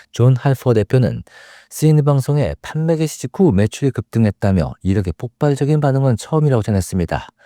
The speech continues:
불과 이 년 만에 마리화나 티에이치씨 음료가 전체 매출의 십오 퍼센트를 차지할 정도로 성장했다고 전했습니다. 자, 마리화나 티에이치씨 음료가 인기를 끌게 된 것은 일상적인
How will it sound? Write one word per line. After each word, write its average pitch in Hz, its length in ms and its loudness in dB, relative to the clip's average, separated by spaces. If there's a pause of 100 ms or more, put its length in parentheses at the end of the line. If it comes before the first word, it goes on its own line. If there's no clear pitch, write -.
(220)
불과 101 280 -2
이 101 140 2
년 120 160 2
만에 120 340 2
마리화나 127 560 0
티에이치씨 - 560 -4
음료가 135 540 2 (340)
전체 107 360 0
매출의 131 400 0
십오 143 300 -2
퍼센트를 147 640 2
차지할 - 500 -4
정도로 110 540 2
성장했다고 143 640 -2
전했습니다. - 720 -6 (640)
자, 87 160 -4
마리화나 151 440 2
티에이치씨 185 500 -4
음료가 165 440 0
인기를 139 420 0
끌게 127 240 0
된 107 120 0
것은 80 400 -2 (360)
일상적인 135 800 0